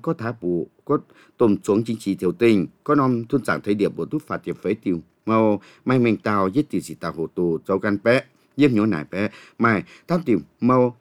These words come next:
cháu kiểu, mai kích biểu giết kiểu có tiểu công xìa, xì xìa, hà bé, hà đuông tàu, khói tu quang, nhà y thi nhật tiệm nhảy đảng ủy, hà bé,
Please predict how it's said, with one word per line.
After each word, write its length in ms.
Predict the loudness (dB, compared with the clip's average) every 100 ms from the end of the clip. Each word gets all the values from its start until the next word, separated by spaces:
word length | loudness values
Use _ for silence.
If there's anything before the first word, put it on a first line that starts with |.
| 0
cháu 140 | 0
kiểu, 380 | 2 0 0 0 -2
mai 160 | -2
kích 160 | -2 -6 2
biểu 120 | 2
giết 220 | 2 0
kiểu 100 | -4
có 160 | -4 -8
tiểu 220 | -4 -6 -4
công 260 | -2 -2
xìa, 400 | -2 -4 -2 -2 -4 -16 _ _ _
xì 260 | -2 0 0
xìa, 340 | 2 2 2 -4 _ -4
hà 180 | -2 0
bé, 220 | 0 -4 -8 _
hà 120 | 0
đuông 200 | 2 2
tàu, 360 | 2 2 2 0
khói 240 | 0 0
tu 140 | 2 0
quang, 280 | 2 2 0 _ _ _ -2
nhà 80 | 0
y 140 | 2
thi 140 | 2
nhật 180 | 0 0 0
tiệm 140 | 0
nhảy 200 | 0 -2
đảng 280 | -2 -6 -8 -6
ủy, 300 | 0 0 0 -6 _ _ _ -6
hà 200 | 0 2
bé, 240 | 2 0